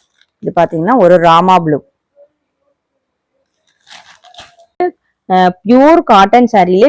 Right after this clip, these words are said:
டென் பட்டி கலெக்ஷன்ஸ். டபுள் சைடுமே இந்த மாதிரி ஒரு பார்டர் வச்சு வரும். உங்களுக்கு பாடி போர்ஷன்லயுமே வந்து இந்த மாதிரி வந்து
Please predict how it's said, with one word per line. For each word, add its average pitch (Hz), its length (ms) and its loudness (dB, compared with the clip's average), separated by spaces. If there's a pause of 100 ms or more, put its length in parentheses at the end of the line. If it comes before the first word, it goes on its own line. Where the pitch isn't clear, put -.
டென் 220 240 0
பட்டி 247 280 0
கலெக்ஷன்ஸ். 220 540 -2 (160)
டபுள் 190 340 2
சைடுமே 220 360 2
இந்த 208 160 2
மாதிரி 202 280 2
ஒரு 202 260 4
பார்டர் 208 340 2
வச்சு 196 220 0
வரும். 190 260 2
உங்களுக்கு 190 320 -4
பாடி 202 360 2
போர்ஷன்லயுமே 190 580 -4
வந்து 180 260 -2 (400)
இந்த 214 180 2
மாதிரி 208 300 2
வந்து 214 240 2